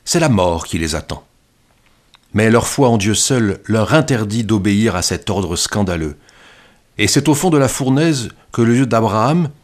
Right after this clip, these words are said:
d'Isaac et de Jacob vient les délivrer. Cette intervention divine au cœur de l'expérience de la mort retourne le roi,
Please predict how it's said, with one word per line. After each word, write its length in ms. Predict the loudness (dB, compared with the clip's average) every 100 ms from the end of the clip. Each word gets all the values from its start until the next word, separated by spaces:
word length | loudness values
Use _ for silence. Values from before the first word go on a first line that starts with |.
| -20
d'Isaac 580 | -10 -6 -2 -2 -2 -2
et 60 | -4
de 80 | -4
Jacob 540 | -4 -4 -2 -2 -4 -14 _
vient 280 | -8 -2 0
les 120 | 0
délivrer. 500 | -2 -4 -6 -8 -12 -14 _ _ -20 -20 -20 -20 _ -12
Cette 240 | -8 -4
intervention 540 | -2 0 0 0 0 0
divine 340 | 0 0 0
au 40 |
cœur 160 | 0 0
de 100 | 0
l'expérience 600 | 0 -2 -4 -2 0 0
de 80 | 0
la 100 | 0
mort 440 | 0 0 -2 -6 -18 -20 _ -8
retourne 560 | 2 2 2 2 4
le 120 | 4
roi, 420 | 2 0 -2 -2